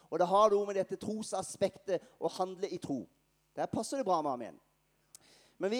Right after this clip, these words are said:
er nå der at vi har satt ned en liten gruppe, eh, på tre-fire stykk foreløpig, som ser litt på misjon i menigheten. Jeg tror selvfølgelig, og det tror du også, at vi skal gjøre langt mer enn det vi gjør i dag.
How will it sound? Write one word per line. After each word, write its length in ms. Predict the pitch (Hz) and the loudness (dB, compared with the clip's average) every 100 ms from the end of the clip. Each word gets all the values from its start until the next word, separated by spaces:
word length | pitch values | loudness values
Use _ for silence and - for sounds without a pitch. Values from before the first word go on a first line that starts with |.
| 254 | 8
er 140 | 277 | 8
nå 80 | 269 254 | 6 6
der 240 | 254 254 214 | 6 6 0
at 80 | - | 0
vi 80 | 214 | 0
har 160 | 214 | -2
satt 240 | - 240 - | -4 -6 -2
ned 140 | 285 | -4
en 80 | 262 | -2
liten 240 | 277 262 | -6 0
gruppe, 400 | 202 208 - 202 113 - _ _ _ _ _ _ - | 0 0 0 -2 -2 -8 _ _ _ _ _ _ -8
eh, 960 | 143 143 147 143 143 135 135 131 127 120 | -2 0 2 0 0 -2 -4 -4 -6 -8
på 160 | - - | -6 -2
tre-fire 380 | 190 208 214 | -2 -2 -4
stykk 260 | - 202 - | -2 -4 2
foreløpig, 460 | 175 165 160 131 95 _ _ | 4 6 4 2 -4 _ _
som 320 | - 190 202 - _ | -2 0 0 -6 _
ser 280 | - - 233 226 | -2 4 4 2
litt 160 | 233 - | -4 2
på 160 | 202 185 - _ _ _ - 180 | 2 2 0 _ _ _ -10 -6
misjon 540 | 175 - 214 208 175 - | -4 -2 -4 -4 -10 -12
i 220 | 165 165 - | -10 -10 -10
menigheten. 600 | 135 139 139 127 - 110 - _ _ _ - | -6 -6 -4 -6 -8 -18 -18 _ _ _ 0
Jeg 180 | 214 262 | 2 2
tror 340 | 262 254 233 | 0 -2 -4
selvfølgelig, 580 | 202 202 214 214 190 196 | -2 2 4 2 4 4
og 80 | 165 | 4
det 120 | 185 | 2
tror 140 | - 175 | 0 4
du 100 | 175 | 4
også, 220 | 208 240 - _ _ | 4 0 -16 _ _
at 120 | 165 | -4
vi 120 | 185 190 | -2 0
skal 240 | 202 190 | 6 6
gjøre 460 | 196 196 202 170 110 - _ _ _ 123 | 6 6 6 4 0 -12 _ _ _ 4
langt 320 | 214 330 220 | 4 4 2
mer 240 | 254 269 202 | 2 2 0
enn 80 | 208 | 0
det 140 | 202 190 | 2 6
vi 120 | 190 | 6
gjør 160 | 175 170 | 6 4
i 80 | |
dag. 160 | 120 | 0